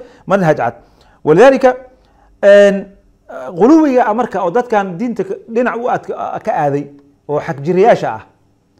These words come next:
Laba, manhajkina ma hayaan, sulugtina ma hayaan.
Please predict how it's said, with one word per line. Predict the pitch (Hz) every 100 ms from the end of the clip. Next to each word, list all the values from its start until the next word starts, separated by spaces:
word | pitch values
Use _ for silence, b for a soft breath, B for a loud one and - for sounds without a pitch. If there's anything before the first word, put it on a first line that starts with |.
| _ _ _ _ _ _ _ _ _ _ _ _ _
Laba, | 156 214 254
manhajkina | 190 262 233 220 196
ma | 220
hayaan, | 202 208 226 226 _ _ _ _ _ _
sulugtina | - 226 - 180
ma | 147
hayaan. | 120 113